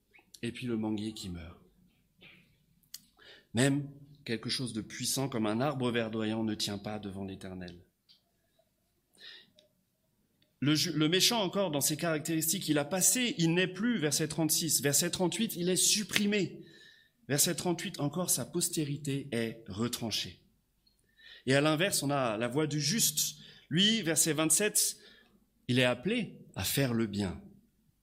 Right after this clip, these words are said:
Il est appelé à tenir ferme et à, dans, euh, le fait de faire le bien. L'Éternel ne l'abandonne pas, verset vingt-huit, il possède le pays.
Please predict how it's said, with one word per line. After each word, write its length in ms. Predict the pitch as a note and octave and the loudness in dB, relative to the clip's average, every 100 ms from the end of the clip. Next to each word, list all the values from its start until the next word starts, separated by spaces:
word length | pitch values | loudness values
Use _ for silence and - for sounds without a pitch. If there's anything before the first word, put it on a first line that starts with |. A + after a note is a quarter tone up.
| _ - - - - _ - | _ -20 -20 -20 -20 _ -4
Il 120 | A#2+ | 0
est 60 | A#2+ | 0
appelé 260 | B2 D3 | 0 -2
à 80 | B2 | -2
tenir 440 | - - C#3+ C3+ - | -4 -2 0 0 -4
ferme 460 | - D#3 G2 D#2 - - _ _ _ _ _ _ _ _ | -4 -4 -6 -10 -18 -20 _ _ _ _ _ _ _ _
et 340 | A2 A#2+ A#2+ G#2+ | -2 -2 -2 -4
à, 260 | G#2+ G#2 - - - - | -6 -6 -10 -16 -20 -10
dans, 340 | A#2 A2+ A2 F#2 | -4 -4 -4 -6
euh, 300 | G2+ F#2+ - - - | -6 -6 -10 -12 -14
le 100 | G#2 | -6
fait 160 | B2+ | -6
de 140 | A2+ G#2+ | -4 -4
faire 240 | A2+ G#2 | -4 -4
le 100 | G#2 | -4
bien. 260 | G2 F#2+ D#2 - - _ _ _ _ _ _ _ _ _ - _ _ _ _ _ _ _ _ _ _ _ | -4 -6 -8 -16 -20 _ _ _ _ _ _ _ _ _ -20 _ _ _ _ _ _ _ _ _ _ _
L'Éternel 520 | A2+ C#3+ D#3 D#3+ F3+ D#3 | 0 2 2 2 4 2
ne 100 | C#3+ | 2
l'abandonne 540 | D3 D3 E3+ G3 G3 | 2 0 0 0 -2
pas, 160 | A3 F3 | -2 -2
verset 300 | C#3 - C#3+ | 0 0 0
vingt-huit, 420 | C3+ - D3 D3 | -2 -4 -6 -4
il 180 | D3 D3+ | -4 -2
possède 560 | G3+ - - A3+ F3+ | 2 6 4 4 -2
le 100 | E3 | -2
pays. 480 | D#3+ F3 F#3 D#3 | -2 -2 -2 -6